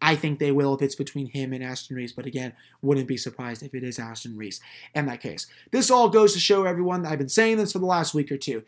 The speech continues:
The Penguins are going to lose a damn good player in the expansion draft, and it is going to be hard to replace that player next season. I mean, if it's Zach Aston-Reese, you gotta go out and sign someone in free agency or, you know, elevate Fred-, Frederick Gaudreau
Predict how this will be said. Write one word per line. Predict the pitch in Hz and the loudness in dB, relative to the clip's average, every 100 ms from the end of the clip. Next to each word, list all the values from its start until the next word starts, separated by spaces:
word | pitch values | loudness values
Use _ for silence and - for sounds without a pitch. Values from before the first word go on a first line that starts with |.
| - - | -18 -10
The | - | 0
Penguins | 220 226 226 - | 2 4 2 2
are | 196 | 2
going | 196 196 185 | 2 2 0
to | 180 | 2
lose | 160 151 151 - - - | 4 4 2 -2 -16 -2
a | 175 143 | 2 2
damn | - 175 202 190 | 4 6 6 6
good | 180 165 | 8 6
player | - 160 151 | 4 0 2
in | |
the | 147 | 0
expansion | 135 151 143 160 | -2 -4 -4 -2
draft, | 147 143 | -4 -2
and | 151 170 | 0 0
it | |
is | 156 | 2
going | 175 170 | 2 2
to | 165 | 2
be | 156 | -2
hard | 165 180 151 139 - - - | 2 4 4 0 -8 -20 -4
to | 160 | 2
replace | 160 - 151 151 | 2 2 0 2
that | 143 - | -2 -2
player | 143 135 131 - - _ | -2 -2 -4 -10 -20 _
next | 123 - | -6 -2
season. | 147 123 131 | -2 -2 -4
I | |
mean, | 139 139 | -2 -2
if | 131 | -4
it's | 135 | -4
Zach | 180 175 | -4 -2
Aston-Reese, | 175 170 - 156 180 151 | -2 -2 0 0 -2 -2
you | |
gotta | 160 160 | -2 0
go | 156 | 0
out | 156 | 0
and | 147 139 | -2 -4
sign | 147 151 151 | -4 -4 -4
someone | 151 143 | -4 -6
in | 131 | -4
free | 147 | 0
agency | 202 180 180 | 0 0 0
or, | 170 165 | 2 2
you | 156 | 2
know, | 147 | -2
elevate | 151 151 147 139 | -2 0 0 -2
Fred-, | 151 151 | -4 -4
Frederick | 151 147 143 | -4 -4 -4
Gaudreau | 139 139 143 | -2 -2 -2